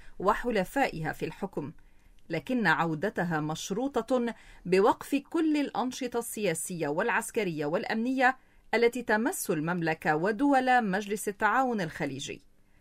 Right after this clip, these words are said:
والحال كذلك بالنسبة للاتفاق مع صندوق النقد، وشرطه الأساس تنفيذ الإصلاحات الهيكلية المطلوبة.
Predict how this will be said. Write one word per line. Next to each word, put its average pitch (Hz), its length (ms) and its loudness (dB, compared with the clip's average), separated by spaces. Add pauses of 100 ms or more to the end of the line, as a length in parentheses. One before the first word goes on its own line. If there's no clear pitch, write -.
(200)
والحال 170 640 2
كذلك 214 580 2 (320)
بالنسبة 277 500 6
للاتفاق 285 840 4
مع 247 400 6
صندوق 202 460 -4
النقد، 208 460 -2 (420)
وشرطه 196 680 -2
الأساس 233 720 0 (180)
تنفيذ 185 540 0
الإصلاحات 190 800 -2
الهيكلية 262 680 -2
المطلوبة. 151 720 -2